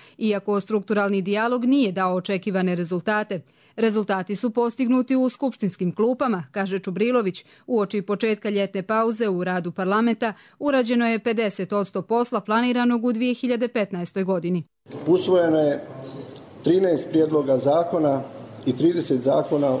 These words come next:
Speaker 2: u formi nacrta. Ako uzmemo u obzir da je usvojeno još jedanaest akata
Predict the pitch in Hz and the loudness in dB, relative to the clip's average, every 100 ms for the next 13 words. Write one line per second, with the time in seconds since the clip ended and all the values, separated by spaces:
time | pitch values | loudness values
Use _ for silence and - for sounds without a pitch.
0 | - 123 - 147 135 131 131 131 - 92 | -4 -4 0 0 2 2 2 -2 -8 -10
1 | - - - - - 135 143 175 196 180 | -10 -18 -20 -20 -6 -2 2 2 2 2
2 | 185 175 170 127 - - - - - 143 | 2 4 2 0 -6 -10 -12 -6 2 4
3 | 139 - 165 165 165 151 147 160 156 131 | 2 2 0 2 2 2 4 2 2 2
4 | 160 160 - 156 156 156 127 139 | 2 2 2 0 2 0 2 -2